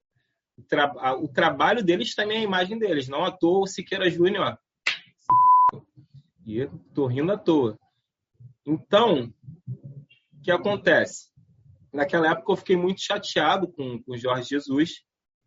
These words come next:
Hoje em dia eu não tô nesse debate que uma parte da torcida do Flamengo levanta, essa nostalgia,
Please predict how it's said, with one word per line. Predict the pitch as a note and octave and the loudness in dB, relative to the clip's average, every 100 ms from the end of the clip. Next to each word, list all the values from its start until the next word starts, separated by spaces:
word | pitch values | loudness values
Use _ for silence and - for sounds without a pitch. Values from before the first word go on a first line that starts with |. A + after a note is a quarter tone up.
| _ _ _ _ - | _ _ _ _ 4
Hoje | F3 B3 A3+ | 6 6 4
em | G#3 | 2
dia | D#3 G#3+ | 2 0
eu | A3 | 2
não | G#3+ A#3 B3 | 2 0 -2
tô | - G3 A3 A3 _ _ _ _ _ _ _ - | 2 2 2 -2 _ _ _ _ _ _ _ -14
nesse | B2 D3 D#3 - E3 | -4 -2 -4 -4 0
debate | D#3 D3+ C#3 D3+ D#3+ - - E3 D#3+ - _ _ _ _ _ _ | 2 2 2 2 0 -4 0 0 0 -6 _ _ _ _ _ _
que | _ D#3 D3 C3+ - | _ -2 -2 -2 -8
uma | D3+ F3 D#3+ - _ _ _ | -4 -2 -2 -6 _ _ _
parte | E3 F3 - | 0 2 0
da | E3+ | 0
torcida | E3 D3+ E3 | 0 0 -2
do | D#3+ | -2
Flamengo | E3+ D3+ D3+ D#3 | -2 -2 0 0
levanta, | F3+ E3 C#3+ D#3+ E3 D3 | 0 0 -2 -4 -2 -2
essa | B2 A#2+ C#3 | -2 -2 -2
nostalgia, | C#3 E3 - D#3+ C#3 A2 B2 D#3+ D#3 | 0 -2 0 2 2 2 2 2 2